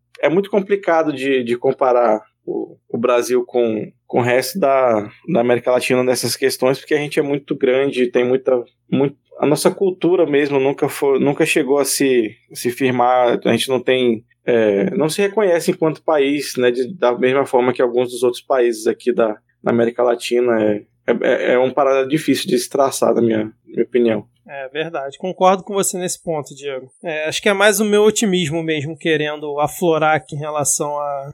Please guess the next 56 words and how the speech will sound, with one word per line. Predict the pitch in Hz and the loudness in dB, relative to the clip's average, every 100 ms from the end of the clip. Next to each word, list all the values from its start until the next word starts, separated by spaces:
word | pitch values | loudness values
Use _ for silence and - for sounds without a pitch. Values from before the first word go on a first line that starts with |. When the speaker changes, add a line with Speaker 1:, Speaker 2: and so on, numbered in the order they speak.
| - | -8
Speaker 2:
à | |
nossa | 180 170 196 | 0 2 2
perspectiva | 175 185 - 190 - 190 175 | 0 0 2 0 2 0 0
de | 151 | -2
futuro. | - 151 165 160 143 - | -6 -8 -6 -8 -10 -4
Speaker 1:
Não, | 180 | -2
mas | 254 240 | 0 0
tem | 247 | 0
que | 233 | -2
ter | - 262 | -2 -2
mesmo. | 226 226 226 247 170 143 | 2 0 2 0 0 2
É, | 135 147 151 143 | 2 2 2 2
aquele | 151 147 170 165 | 0 0 0 0
vídeo | 160 170 156 | 0 0 0
lá | 151 | 0
que | 156 | 0
você | 175 | 0
mandou, | 156 151 156 160 | 2 0 0 -2
porra, | 180 185 | -2 0
eu | 160 | -2
quase | - 165 180 | -2 -2 -2
chorei, | - 220 156 156 | 0 0 2 0
velho. | 123 120 | 0 0
Várias | 127 151 185 | 0 2 0
vezes | 151 147 135 | 0 -4 -2
já | 127 127 131 123 - | 0 0 0 -4 -4
vi | 117 123 | -6 -4
aquele | 123 135 127 | -2 -2 -2
vídeo | 123 123 - | -2 -4 -2
no | |
in | 135 | 0
loop | 135 123 131 131 - | 0 0 0 -2 -4
pra | - 123 117 | -4 0 0
ver | 117 127 | 2 0
se | 123 | 0
dava | 127 120 | 0 0
uma | 120 127 | 0 0
animada. | 123 127 113 117 120 120 _ _ | 2 2 2 2 0 -2 _ _
Speaker 2:
Pode | 156 170 | -16 -14
crer. | - 180 | -6 -2
Aliás, | 185 180 185 214 190 | 0 2 2 2 -2
acho | 196 196 | -4 -4
que | - | -2
é | 202 | -2
uma | 202 | -2
boa | 170 196 | 0 -2
a | |
gente | 202 - | -2 -6
botar | 196 202 196 185 196 196 | -4 -4 2 2 2 -2
como | 214 196 196 | -8 -8 -8
música | 190 196 208 | -6 -8 -8
de | 208 | -8
encerramento | 208 - 196 233 208 180 185 170 | -8 -6 -4 -4 -4 -6 -6 -8
aqui, | - 165 156 | -8 -10 -10
né, | 147 | -12
cara? | - 139 131 | -8 -8 -8